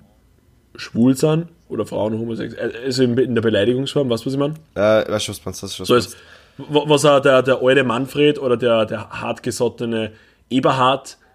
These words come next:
Speaker 1: äh, <laughs> nur so als, äh, nur so als wirkliches Schimpfwort empfinden würden, was ja heutzutage nicht mehr ist, beziehungsweise nicht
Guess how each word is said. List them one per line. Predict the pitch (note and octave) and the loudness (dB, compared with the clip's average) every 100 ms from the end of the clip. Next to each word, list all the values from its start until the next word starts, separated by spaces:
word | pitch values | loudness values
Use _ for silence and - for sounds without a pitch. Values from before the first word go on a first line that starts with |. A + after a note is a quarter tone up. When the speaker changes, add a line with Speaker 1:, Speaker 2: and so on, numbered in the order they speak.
| _ _ _ _ - | _ _ _ _ -10
Speaker 1:
äh, | C3+ | -10
<laughs> | - - - A2 - - - F#3+ D3+ F#3+ - F#3 - D#3+ F4 F4 G3+ | -10 -14 -14 -12 -8 -4 0 0 4 2 2 0 0 2 0 0 2
nur | D3 | 4
so | C#3+ D3+ | 6 6
als, | C#3+ - | 6 2
äh, | C#3 B2+ | -2 -2
nur | C3+ C3 B2+ | -2 0 2
so | C3+ | 4
als | B2 A#2 B2+ | 4 2 2
wirkliches | B2+ A#2+ A#2+ | 0 0 -2
Schimpfwort | - B2 A#2+ A2 | -2 -2 -2 -2
empfinden | G2+ A2+ G#2+ G#2 | -2 -4 -4 -2
würden, | G2+ A2 G2+ | 0 2 0
was | G2 - | 0 2
ja | G#2 G2+ - | 4 4 0
heutzutage | G#2 G#2 - - F#2+ G2+ | -6 -8 -8 -4 -2 0
nicht | G#2 | 0
mehr | G#2 | 0
ist, | G2+ | -2
beziehungsweise | A2 A#2 A2 A2 G#2 | -4 -2 0 2 0
nicht | G#2+ G2 | -2 -6